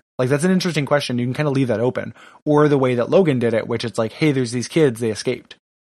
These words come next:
You know, we talked about that during that episode, and, like, I'm not, I, I would go see a movie that was the adventures of those kids. At the same time, like, I'm okay with it, that just being, like, this hopeful ending. Like, "Hey, the struggle goes on."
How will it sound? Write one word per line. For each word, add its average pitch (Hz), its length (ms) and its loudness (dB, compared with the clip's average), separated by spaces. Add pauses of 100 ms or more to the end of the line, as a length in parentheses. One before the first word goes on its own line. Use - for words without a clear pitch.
(400)
You 127 60 -2
know, 117 120 0
we 131 100 -2
talked 143 220 0
about 131 140 0
that 127 140 2
during 120 180 -2
that 127 140 0
episode, 113 360 -4
and, 110 100 -6
like, 110 240 -6 (420)
I'm 165 140 4
not, 160 220 4
I, 139 200 4
I 147 120 2
would 135 260 -2
go 139 160 2
see 117 520 0 (120)
a 127 80 0
movie 120 360 0
that 113 180 -2
was 113 500 -4
the 127 80 0
adventures 117 400 -2
of 113 80 -6
those 104 180 -4
kids. 107 500 -4 (520)
At 131 140 0
the 131 60 -2
same 139 240 0
time, 127 300 0
like, 117 140 -2
I'm 117 140 0
okay 156 260 2
with 123 180 0
it, 120 180 -2
that 120 120 0
just 120 140 -4
being, 123 180 -2
like, 113 120 -6
this 117 120 -6
hopeful 127 400 -2
ending. 117 280 -2
Like, 107 180 -10
"Hey, 170 140 2
the 135 100 -2
struggle 131 440 -2
goes 123 160 -2
on." - 300 -4